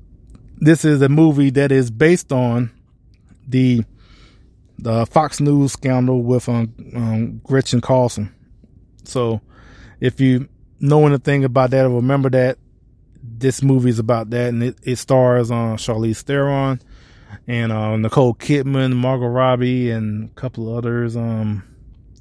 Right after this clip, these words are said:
uh, and so, yeah, th-, it's, yeah, it's just, um,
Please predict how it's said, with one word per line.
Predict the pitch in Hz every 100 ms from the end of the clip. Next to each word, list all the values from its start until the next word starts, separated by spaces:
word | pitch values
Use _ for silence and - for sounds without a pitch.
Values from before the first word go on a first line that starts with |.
| - -
uh, | 101 98 98 92 - - - - - - - - - -
and | 127 117
so, | 131
yeah, | 131 139 131 - -
th-, | 139 160
it's, | 151 143 - - - _ - _
yeah, | 156 131
it's | 143 135
just, | - 180 -
um, | 175 165 160